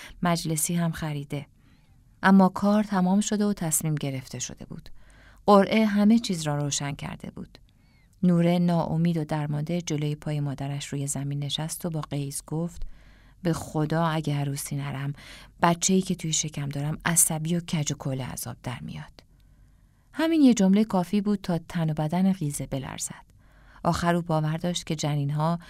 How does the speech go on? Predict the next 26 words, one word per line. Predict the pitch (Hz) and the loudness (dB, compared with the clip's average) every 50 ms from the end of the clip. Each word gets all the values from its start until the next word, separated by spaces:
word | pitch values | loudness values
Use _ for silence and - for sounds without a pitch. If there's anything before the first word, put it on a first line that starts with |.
| - - - - - | -20 -20 -20 -8 2
هر | - 226 240 | 4 4 6
چرا | - - 185 170 165 | 6 4 2 2 2
که | - - | 0 -2
دور | - 156 151 151 | -4 -2 -2 -2
و | 139 | -2
برشان | - 143 139 143 143 - - 147 147 | -4 -6 -6 -6 -6 -6 -4 -4 -2
است | 156 170 175 - - 175 | -2 -2 -2 -2 2 4
میمکند | 185 196 196 196 190 190 - 175 170 165 165 170 | 4 4 6 4 2 0 -2 -2 -2 0 0 0
و | 165 165 165 - - - - | -2 -2 -4 -10 -16 -16 -14
خمیرمایهٔ | - - 185 165 160 156 151 147 147 147 147 151 160 175 160 | -6 -2 0 0 2 2 2 2 0 0 0 0 0 0 0
آنها | 151 147 143 151 151 | 0 -2 -2 -2 -2
از | 151 147 - | -4 -4 -6
تار | - - 151 147 143 | -6 -4 -4 -4 -4
و | 135 | -6
پود | - - 170 156 170 | -6 -8 -4 -2 0
مادرشان | 165 160 151 143 143 147 147 139 127 - - 120 123 | 0 0 0 -2 -2 -2 -2 -2 -4 -6 -8 -8 -8
تشکیل | - - 135 - - - - - | -8 -6 -6 -6 -8 -8 -12 -12
می‌شود. | - - - - - 170 - - - - _ - _ _ - - - - - - - - - - - - | -10 -10 -10 -10 -12 -14 -16 -18 -20 -20 _ -20 _ _ -20 -20 -20 -20 -20 -20 -20 -20 -20 -20 -4 2
این | 180 180 | 2 4
شد | 165 - 185 165 - | 4 4 2 0 0
که | - 170 | -2 -6
تصمیم | - 160 151 151 - - 160 160 | -4 -4 -4 -4 -4 -4 -4 -2
گرفت | 156 160 156 147 147 151 151 - - - - - - - - - - | -2 -2 -2 -2 -2 -4 -6 -8 -16 -20 -20 -20 -20 -20 -16 -8 2
در | - 151 143 - | 4 4 4 4
اتاق | - 147 147 - 165 160 165 | 2 -2 0 0 -2 0 0
نشیمن | 156 151 147 151 - - 147 143 147 156 165 170 175 | 0 0 0 0 -2 -2 0 0 0 2 2 0 0